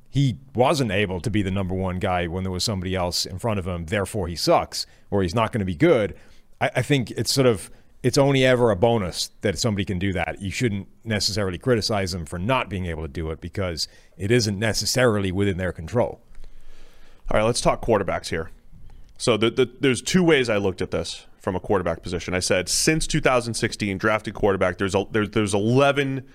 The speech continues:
Speaker 2: quarterbacks who have become quote-unquote top players that have been at the, above this, um, above actually four wins above replacement since that, since that time. Pretty good threshold. Um, only two of them have been one-year wonders, and that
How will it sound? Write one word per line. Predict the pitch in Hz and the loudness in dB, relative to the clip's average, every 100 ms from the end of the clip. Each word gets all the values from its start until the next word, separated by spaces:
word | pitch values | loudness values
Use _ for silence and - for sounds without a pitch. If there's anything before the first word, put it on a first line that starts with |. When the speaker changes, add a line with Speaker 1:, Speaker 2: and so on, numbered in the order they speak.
| - - - - | -20 -20 -20 -4
Speaker 2:
quarterbacks | 143 143 120 113 107 - | 4 4 4 0 0 0
who | 110 | 0
have | 92 | 0
become | 110 107 95 | 0 0 -2
quote-unquote | - 107 98 90 101 87 | 0 2 2 0 0 0
top | - 98 - | -2 -4 -4
players | 87 71 87 | -6 -6 -2
that | 92 | -2
have | 90 | -2
been | 98 101 | -2 0
at | 95 | 0
the, | - 95 82 - | 0 0 0 -2
above | 101 120 113 98 | 0 4 2 2
this, | 107 98 - - - - - - - - - | 0 0 -4 -10 -14 -20 -20 -16 -16 -14 -4
um, | 90 85 80 - - - - - - - - - - | 0 0 -2 -10 -20 -20 -20 -20 -20 -20 -20 -20 -2
above | 117 117 123 113 | -2 4 2 4
actually | 107 - 101 | 0 0 -4
four | - 104 | 2 2
wins | 95 92 | 2 0
above | 90 85 | -2 -4
replacement | 90 - - - - | -4 -4 -4 -6 -10
since | - 87 | -8 -8
that, | - 67 - - | -4 -6 -6 -14
since | - 139 117 | -2 0 2
that | 98 85 | 0 -2
time. | 76 87 - | -8 -8 -2
Pretty | - 107 | 0 0
good | 101 | -2
threshold. | 90 85 - 80 - - - - - - | -4 -6 -8 -12 -14 -20 -20 -20 -20 -6
Um, | - 95 | 0 4
only | 143 147 135 | 4 4 2
two | - 160 | 4 4
of | 143 | 4
them | 117 107 | 2 0
have | 101 98 | 0 0
been | 85 90 87 87 - - - - - | 0 -2 -2 -6 -10 -14 -16 -16 -8
one-year | 104 101 98 90 | 0 2 2 2
wonders, | 95 95 90 87 - | 2 0 -4 -6 -2
and | 101 | 0
that | 101 101 - | 2 0 -4